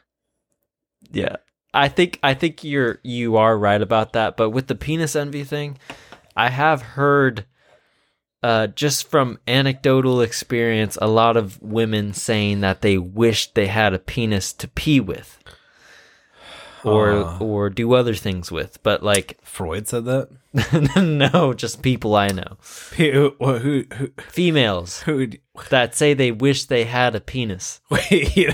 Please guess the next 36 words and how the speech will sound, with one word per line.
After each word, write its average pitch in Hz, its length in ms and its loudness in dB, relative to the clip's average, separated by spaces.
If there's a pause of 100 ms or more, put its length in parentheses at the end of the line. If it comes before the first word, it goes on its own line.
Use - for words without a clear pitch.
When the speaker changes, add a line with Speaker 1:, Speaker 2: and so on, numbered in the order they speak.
Speaker 2:
a 156 220 2
second. - 1000 -4 (400)
You 156 260 2
know 139 480 0
females 135 580 -2
that 98 360 -8
wish 98 180 -8
they 113 140 -6
had 113 180 -6
a 87 80 -6
penis? 123 520 -10
Speaker 1:
Yeah, 196 360 2
but 180 340 0
they 151 140 2
say 160 420 0
it, 139 120 -2
like, 127 280 0
more 131 260 0
like, 113 280 2
<laughs> - 40 -20
"Yeah, 151 580 4
I 139 60 4
wish 139 320 0
I 123 100 0
had 123 300 0
one 117 200 -4
of 104 120 -6
those," 113 420 0
kinda 120 360 -2
Speaker 2:
<laughs> - 20 0
Speaker 1:
joking. 117 360 0
Speaker 2:
Har, 120 360 4
har, 117 440 2 (300)
but 113 240 0
wink, 120 360 -2
wink. 117 440 -4